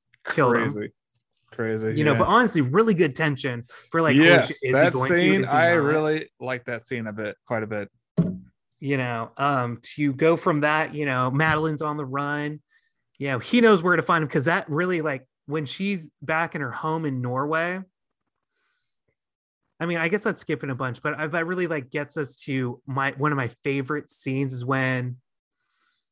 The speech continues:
Speaker 1: she's in her house in Norway where, like, the beginning of the movie takes place, and then Bond shows up. Like, "Oh, it's this, a little girl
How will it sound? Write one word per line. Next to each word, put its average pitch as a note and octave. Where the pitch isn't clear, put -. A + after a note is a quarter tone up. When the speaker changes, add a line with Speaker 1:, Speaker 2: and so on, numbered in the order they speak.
Speaker 1:
she's E3+
in D#3+
her E3
house D#3
in D3
Norway C#3
where, B2+
like, B2+
the C3+
beginning C#3
of C3
the B2+
movie C3
takes B2
place, A#2+
and B2
then A#2+
Bond C#3
shows B2
up. A#2+
Like, C#3+
"Oh, F3
it's F3+
this, G#3
a C#3
little D3+
girl E3